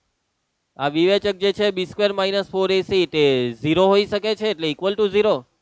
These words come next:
અને ત્રીજી શક્યતા, વિવેચક બી સ્ક્વેર માઇનસ ફોર એ સી ઋણ હોઈ શકે છે, એટલે less than zero. તો આ ત્રણ શક્યતા છે ભાઈ વિવેચક માટે. વિવેચક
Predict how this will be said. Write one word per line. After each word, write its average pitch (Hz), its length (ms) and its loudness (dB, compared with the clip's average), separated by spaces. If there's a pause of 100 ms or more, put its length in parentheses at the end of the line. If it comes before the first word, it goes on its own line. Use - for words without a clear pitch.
(380)
અને 131 200 -6
ત્રીજી 160 340 -4
શક્યતા, 196 520 0
વિવેચક 175 440 0
બી 156 180 -4
સ્ક્વેર 196 260 -2
માઇનસ 180 360 -2
ફોર 190 200 0
એ 214 100 4
સી 139 320 -4 (600)
ઋણ 156 360 0
હોઈ 226 140 4
શકે 196 300 -2
છે, 180 140 -2
એટલે 135 180 -2
less 131 240 -2
than 180 180 -2
zero. 175 220 -10 (840)
તો 143 60 -8
આ 147 40 -2
ત્રણ 196 280 -4
શક્યતા 220 440 -2
છે 233 120 -2
ભાઈ 233 200 0
વિવેચક 175 460 0
માટે. 117 320 -6
વિવેચક 165 560 0